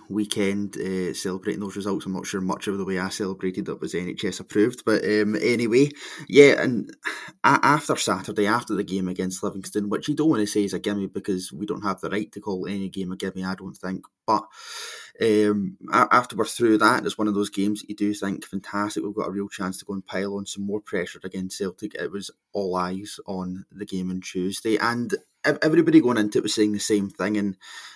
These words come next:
uh, speaking to mates, speaking to, speaking to yourself, people, podders, the rest of it, everybody was talking about how up for it they were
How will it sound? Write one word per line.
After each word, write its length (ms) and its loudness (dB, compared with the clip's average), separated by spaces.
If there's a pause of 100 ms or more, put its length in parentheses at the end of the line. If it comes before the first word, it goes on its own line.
(140)
uh, 220 0
speaking 320 -6
to 60 -4
mates, 460 2
speaking 260 -6
to, 220 -6
speaking 260 -10
to 60 -6
yourself, 540 0 (120)
people, 520 -6
podders, 500 -2
the 80 -2
rest 340 -2
of 180 2
it, 100 0 (680)
everybody 380 0
was 140 -2
talking 320 -4
about 140 -6
how 220 -2
up 160 -2
for 160 -8
it 100 -8
they 80 -6
were 240 -4